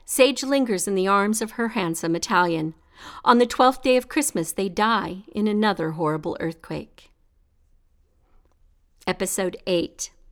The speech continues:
Not fully recovered from the emotional effects of their time in Italy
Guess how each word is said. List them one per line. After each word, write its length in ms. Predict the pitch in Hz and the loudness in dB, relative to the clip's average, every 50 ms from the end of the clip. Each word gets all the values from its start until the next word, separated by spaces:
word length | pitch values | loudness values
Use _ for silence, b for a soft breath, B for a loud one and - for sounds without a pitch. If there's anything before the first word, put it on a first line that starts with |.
| _ _ _ _ _ _ _ _ - - _ _ _ _ _ _ _ _ _ _ _ _ _ B B B B B B B B B B B B B B - | _ _ _ _ _ _ _ _ -20 -20 _ _ _ _ _ _ _ _ _ _ _ _ _ B B B B B B B B B B B B B B 0
Not 300 | 277 311 320 330 - - | 2 4 4 2 0 -2
fully 260 | - 339 370 370 311 | 0 2 4 4 4
recovered 520 | 247 240 233 233 - 294 269 233 190 165 | 2 2 0 2 2 2 2 2 0 0
from 160 | - - 185 190 | 0 0 2 2
the 100 | 190 185 | 2 2
emotional 560 | 180 196 214 247 269 262 - - 208 196 185 | 2 2 2 2 0 0 -2 -2 -2 -2 -2
effects 460 | 180 - - 262 214 - - - - | -2 0 2 2 2 2 -2 -8 -10
of 80 | 185 175 | -8 -6
their 100 | 190 180 | -6 -6
time 340 | - - - 226 226 208 | -4 -2 0 0 2 2
in 140 | 180 165 - - | 0 0 -2 0
Italy 500 | - 285 320 294 202 170 160 - - - | 0 0 2 2 0 -2 -2 -6 -8 -12